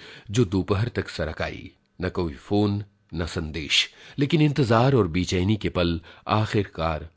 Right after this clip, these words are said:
खत्म हुए। वो दो लोग थे जो उनके घर आए,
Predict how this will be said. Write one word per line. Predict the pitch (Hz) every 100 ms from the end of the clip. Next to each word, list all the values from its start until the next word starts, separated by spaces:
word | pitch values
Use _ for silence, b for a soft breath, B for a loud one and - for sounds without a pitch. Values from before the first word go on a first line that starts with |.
| -
खत्म | - 95 -
हुए। | 69 90 76 - b b -
वो | 92
दो | 95 95 101
लोग | 87 90 -
थे | 87 71 B B
जो | 110 104
उनके | 107 98 -
घर | - 78
आए, | 80 -